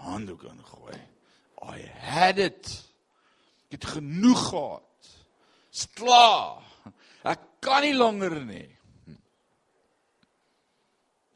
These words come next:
Ek hoor 'n paar wat sug hierso. Dis hoe ons voel. Kom ons wees eerlik. Jy dink is net jy. Ek het nuus vanaand vir jou. Dis almal van ons. Ons is in dieselfde bootjie. Want ons vergeet.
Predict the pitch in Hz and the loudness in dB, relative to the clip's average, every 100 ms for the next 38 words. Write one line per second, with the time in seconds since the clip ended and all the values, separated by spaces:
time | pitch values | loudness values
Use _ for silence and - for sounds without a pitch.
0 | - 139 147 143 143 143 135 - - 147 | -14 -10 -10 -8 -6 -4 -6 -8 -10 -10
1 | - - 120 - 87 - 98 - - 92 | -12 -16 -14 -14 -14 -14 -18 -18 -20 -20
2 | - - 101 131 120 98 90 _ _ _ | -20 -20 -20 -20 -20 -20 -20 _ _ _
3 | - 127 254 285 294 - 320 330 302 170 | -10 -6 -4 -4 -6 -6 0 2 2 -2
4 | 107 208 226 214 277 285 - 349 339 339 | -6 -6 -4 -6 -8 -10 -8 -6 -4 -6
5 | 392 - - _ - - - 190 226 254 | -8 -10 -12 _ -20 -14 -6 -4 -2 -4
6 | 269 - 277 - 262 277 294 262 196 156 | -4 -4 -6 -2 -2 0 -2 -6 -10 -10
7 | 160 185 - 170 156 156 - 156 143 139 | -6 -6 -6 -6 -8 -8 -10 -6 -6 -6
8 | - _ _ - - 139 131 110 95 82 | -12 _ _ -16 -10 -8 -10 -12 -16 -20
9 | 76 - 92 92 98 95 110 101 98 101 | -20 -20 -20 -18 -18 -10 -8 -8 -10 -14
10 | 95 85 - - _ _ _ _ _ _ | -12 -12 -14 -20 _ _ _ _ _ _
11 | _ _ _ _ _ 123 117 127 - - | _ _ _ _ _ -8 -6 -10 -10 -12
12 | - 208 196 92 - - | -14 -12 -12 -14 -16 -18